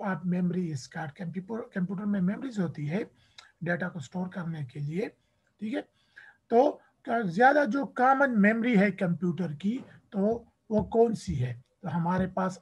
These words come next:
option है, उसको रोम कहते हैं, कंप्यूटर की ज्यादा most common, mm, memory है, उसको रोम कहते हैं,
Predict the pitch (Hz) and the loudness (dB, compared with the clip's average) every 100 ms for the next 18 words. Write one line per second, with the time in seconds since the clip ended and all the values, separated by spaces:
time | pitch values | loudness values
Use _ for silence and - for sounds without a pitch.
0 | 185 175 - 233 202 185 226 - _ _ | -6 -6 -4 0 4 4 2 -4 _ _
1 | _ _ - 190 - 208 202 175 208 233 | _ _ -8 -8 -2 -2 2 4 4 4
2 | 240 233 233 196 226 - 202 175 190 196 | 0 0 2 2 0 -4 -4 -2 -2 -4
3 | 196 170 190 190 175 185 185 - 180 180 | -6 -2 -2 0 0 0 -4 -6 -2 0
4 | 185 185 - - 180 156 156 165 190 226 | 0 -2 -8 -6 -4 -4 -6 -2 0 0
5 | 175 170 - - - 202 - 208 165 190 | 0 -2 -6 -18 -14 -14 -4 -2 2 4
6 | 220 202 240 - 233 226 247 | 2 2 2 4 4 4 2